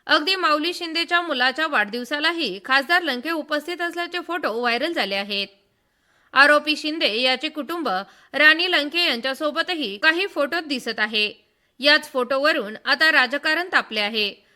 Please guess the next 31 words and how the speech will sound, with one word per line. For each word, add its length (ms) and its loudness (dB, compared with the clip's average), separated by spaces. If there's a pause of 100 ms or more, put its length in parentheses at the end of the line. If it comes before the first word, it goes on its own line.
(120)
दोन 280 2
दिवसापूर्वी 840 -4
सिस्पे 460 0
इन्फिनिटीत 580 -2 (120)
आपले 340 0
नाव 300 2
जाणीवपूर्वक 800 2
गोवले 320 4
गेल्याचे 600 -2
लंके 340 0
यांनी 280 -4
सांगितले 400 -2
होते. 540 -6
शिवाय 300 6
पारनेरला 560 4
बदनाम 400 0
करण्याचा 560 0
विरोधकांचा 720 2
डाव 280 4 (120)
असल्याचेही 720 -2
लंकेंचे 460 -2
म्हणणे 300 -6
होते. 500 -4 (380)
परंतु 340 2
आता 240 2
पुन्हा 420 -2
एकदा 300 -2
थेट 340 -4
मुख्य 360 -2
आरोपी 360 4
सोबतचे 560 -2